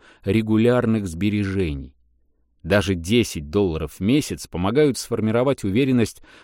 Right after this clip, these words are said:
в управлении деньгами. Изменение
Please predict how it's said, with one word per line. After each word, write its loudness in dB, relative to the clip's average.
в -2
управлении 2
деньгами. -4
Изменение 2